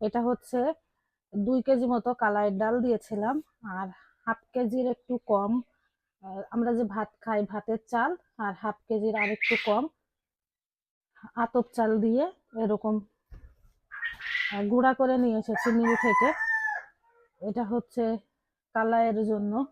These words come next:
মানে কালাইয়ের রুটির জন্য এভাবেই পিষতে হয় নাকি। আসলে আমি তো কখনো বানাইনি বা দেখ-, খেয়েছি, তবে এরকম পিষতেও দেখিনি। তো এই প্রথম আমাদের জমির কালাই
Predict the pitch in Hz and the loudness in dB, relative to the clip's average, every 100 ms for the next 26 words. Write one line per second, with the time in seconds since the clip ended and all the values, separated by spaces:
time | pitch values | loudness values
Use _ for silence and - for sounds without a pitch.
0 | - 220 226 226 226 226 226 233 202 214 | -4 -4 -2 0 2 0 0 -2 -2 0
1 | 233 196 202 226 220 220 - - 202 208 | 0 -2 -2 -2 -2 -6 -8 -14 -10 -8
2 | 190 180 262 285 _ _ _ _ _ - | -8 -8 -8 -8 _ _ _ _ _ -16
3 | - 254 247 240 247 254 247 262 247 220 | -4 0 2 2 0 0 2 2 2 2
4 | 220 240 285 330 240 190 202 196 214 - | 2 2 0 0 0 0 0 0 -2 -4
5 | _ _ - 330 - 269 311 _ - 233 | _ _ 0 0 0 -6 -6 _ -6 -2
6 | 233 240 254 240 262 247 - - 262 247 | 0 0 0 -2 -2 -6 -8 -6 0 2
7 | 233 233 - 240 226 - - - - _ | 2 0 2 0 2 -2 -6 -18 -20 _
8 | 220 226 - 247 - 226 233 254 - - | -4 -2 -2 -2 0 2 2 2 -4 -8
9 | 220 220 202 226 220 - _ - - _ | -4 -2 0 0 -2 -8 _ -20 -20 _
10 | _ _ _ _ _ _ _ _ 208 233 | _ _ _ _ _ _ _ _ -6 -2
11 | 233 233 - 220 214 214 220 | 0 0 0 0 2 0 -2